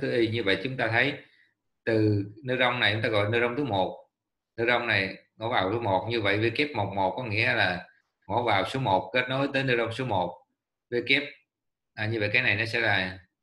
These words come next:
N một.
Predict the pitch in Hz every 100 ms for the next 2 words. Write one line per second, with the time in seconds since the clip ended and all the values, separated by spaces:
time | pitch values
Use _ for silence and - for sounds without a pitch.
0 | _ _ _ _ _ _ _ _ _ _
1 | _ _ _ _ _ _ _ _ _ _
2 | _ _ _ _ _ _ _ _ _ _
3 | _ _ - - 117 113 104 95 95 87
4 | -